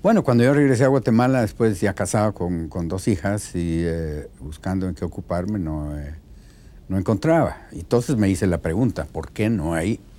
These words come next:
oportunidades para mí aquí, por ejemplo? Yo soy una persona que se fu-, fue a la universidad, se educó.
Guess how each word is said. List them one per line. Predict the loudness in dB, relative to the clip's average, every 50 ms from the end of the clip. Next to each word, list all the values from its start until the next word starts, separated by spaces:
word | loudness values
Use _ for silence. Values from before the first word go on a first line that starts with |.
| -20 -20 -20 -20 -20 -20 -20 -20 -20 -20 -18 -14
oportunidades | -14 -12 -10 -12 -12 -10 -10 -8 -6 -6 -6 -4 -4 -2 -2 -4 -4 -6 -8 -14 -20 -20 -20 -20 -20 -20 -14 -10
para | -8 -6 -4
mí | -4 -2 -4 -4 -6 -8 -12
aquí, | -16 -14 -6 -4 -2 -2 -2 -4 -10
por | -16 -12
ejemplo? | -8 -6 -6 -6 -6 -10 -18 -20 -20 -20 -20 -20 -20 -20 -20 -20 -20 -16
Yo | -14 -12
soy | -10 -8 -8 -10 -10 -12 -18 -18 -14
una | -14
persona | -12 -10 -10 -4 0 2 4 4 2 2
que | -2 -4
se | -6 -8
fu-, | -8 -12 -14 -18 -18 -16 -12
fue | -10 -8
a | -6
la | -6
universidad, | -6 -6 -6 -6 -4 -2 0 0 2 2 0 -2
se | -4 -6 -6
educó. | -8 -8 -6 -2 0 2 2 2 0 -2